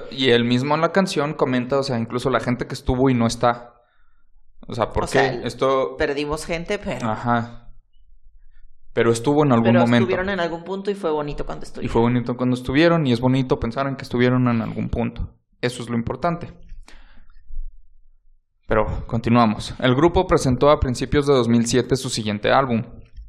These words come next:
Speaker 1: titulado Adelantando, con la cobra-, colaboración de La Chica. Así
Speaker 2: La
Speaker 1: es, es La
Speaker 2: Chica.
Speaker 1: Chica,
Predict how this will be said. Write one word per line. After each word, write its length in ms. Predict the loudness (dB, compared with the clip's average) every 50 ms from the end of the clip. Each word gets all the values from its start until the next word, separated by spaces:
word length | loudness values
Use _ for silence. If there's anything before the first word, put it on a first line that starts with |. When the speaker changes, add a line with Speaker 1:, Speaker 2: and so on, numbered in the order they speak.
| -6 -2
Speaker 1:
titulado 840 | -2 0 2 2 2 4 6 6 6 4 2 0 -2 -6 -14 -6 0
Adelantando, 880 | 2 4 4 4 4 2 0 2 2 2 2 2 0 -2 -4 -8 -16 -18 -18 -18 -18 -20 -4 0
con 140 | 2 2
la 120 | 2 2 4
cobra-, 380 | 4 4 4 4 2 0 0
colaboración 640 | 0 2 2 4 4 4 4 4 4 2 2 2 4
de 180 | 4 4 2 2 2
La 140 | 0 0
Chica. 640 | 2 0 -2 -4 -4 2 2 2 2 2 0 -10 -16 -16 -18 -16 -16 -14 -14 -14 -14 -16 -16 -18 -18 -18 -18 -20 -20 -20 _ -20 -20 -20 -20 -6
Así 300 | -2 -2 -2 0 2 4 4
Speaker 2:
La 60 | 4
Speaker 1:
es, 100 | 4 2
es 120 | -2 0
La 120 | 0 0 0
Speaker 2:
Chica. 220 | 0 0 -2 -4
Speaker 1:
Chica, 220 | -4 -6 -12 -14